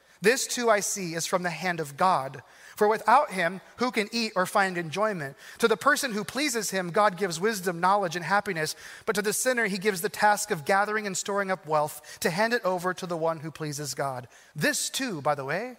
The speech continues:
<laughs> is meaningless, a chasing after the wind.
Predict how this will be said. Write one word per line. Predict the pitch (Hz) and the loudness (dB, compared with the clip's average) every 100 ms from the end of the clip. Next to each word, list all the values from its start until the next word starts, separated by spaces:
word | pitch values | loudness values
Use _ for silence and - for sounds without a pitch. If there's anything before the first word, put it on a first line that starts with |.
| - | -18
<laughs> | 254 - - - - | -20 -20 -20 -16 -4
is | 214 262 254 202 - | -2 -2 -4 -6 -4
meaningless, | 190 226 220 170 143 127 - - - - - - | -4 -2 -2 -2 -2 -2 -4 -6 -8 -16 -20 -2
a | 175 | -2
chasing | - 220 220 233 220 220 | 0 -2 -2 -4 -4 -2
after | 180 175 - 180 170 | -2 -2 -4 -8 -6
the | 156 | -6
wind. | 143 127 117 131 139 131 | -6 -8 -10 -18 -20 -20